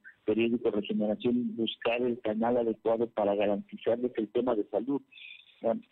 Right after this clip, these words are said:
vamos a buscar el método. Ah, en ciudades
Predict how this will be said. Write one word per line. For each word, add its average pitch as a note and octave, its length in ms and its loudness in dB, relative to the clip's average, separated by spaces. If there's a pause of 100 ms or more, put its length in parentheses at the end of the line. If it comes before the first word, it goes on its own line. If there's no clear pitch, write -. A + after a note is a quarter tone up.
(580)
vamos B2+ 340 -2
a B2+ 60 0
buscar A#2+ 320 -2 (460)
el A2+ 160 2
método. B2+ 400 2 (420)
Ah, A#2 340 0 (640)
en B2 340 0
ciudades C#3 420 2